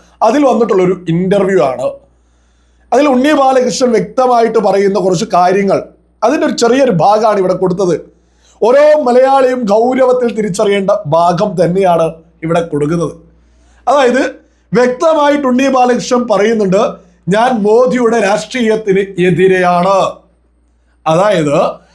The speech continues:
മോദിയുടെ രാഷ്ട്രീയത്തിന് എതിരുള്ള രാഷ്ട്രീയത്തിന് വേണ്ടി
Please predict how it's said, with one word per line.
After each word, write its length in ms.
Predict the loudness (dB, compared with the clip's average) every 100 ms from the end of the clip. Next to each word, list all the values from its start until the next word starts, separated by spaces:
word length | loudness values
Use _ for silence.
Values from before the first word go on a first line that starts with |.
| _
മോദിയുടെ 600 | 0 2 2 2 2 2 2
രാഷ്ട്രീയത്തിന് 880 | 0 -2 -2 0 0 -2 -4 0
എതിരുള്ള 880 | 2 2 2 0 2 2 2 0 -2 -12 -6 -2 0
രാഷ്ട്രീയത്തിന് 720 | 0 -2 -2 0 0 0 0
വേണ്ടി 300 | 2 0